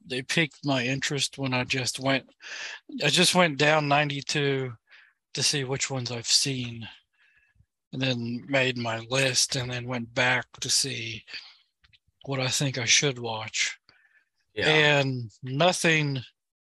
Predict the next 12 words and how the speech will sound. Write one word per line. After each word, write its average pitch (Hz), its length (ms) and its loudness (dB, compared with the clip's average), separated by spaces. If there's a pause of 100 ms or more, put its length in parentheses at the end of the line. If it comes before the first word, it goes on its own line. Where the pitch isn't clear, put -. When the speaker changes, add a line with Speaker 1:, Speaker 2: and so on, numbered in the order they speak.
(1300)
Speaker 1:
I 156 100 4
didn't 170 260 4
get 151 320 0
to 165 320 2
any 156 400 -2
of 135 200 -2
those. 156 600 -4 (100)
<laughs> - 460 -8
I, 143 400 2 (300)
I 156 100 4
rewatched 151 880 2
Speaker 2:
Yeah. - 40 -10